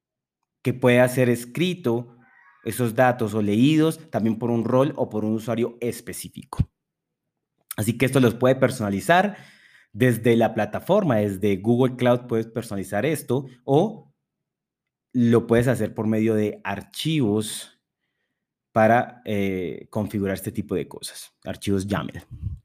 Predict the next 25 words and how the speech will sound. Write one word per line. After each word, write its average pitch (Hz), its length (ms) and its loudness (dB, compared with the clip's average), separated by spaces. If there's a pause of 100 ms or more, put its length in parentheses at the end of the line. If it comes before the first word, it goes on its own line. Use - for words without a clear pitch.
(2000)
También 175 680 6
tiene 175 340 4
una 180 160 2
integración 151 840 0
muy 175 300 4
transparente 127 1040 2 (920)
con 143 520 2 (460)
Firebase 123 880 0 (340)
y 120 160 -6
te 120 120 0
preguntarás, 113 760 2
"Ay, 180 200 4
sí, 175 200 -4
yo 139 420 4
he 139 280 2
escuchado", 131 880 -2
o 117 140 0
ir-, 107 280 0
o 110 120 -2
te 107 120 -4
preguntarás, 104 240 -2
"Bueno, 165 160 0
yo 110 80 0
he 117 60 -2
escuchado 135 580 -2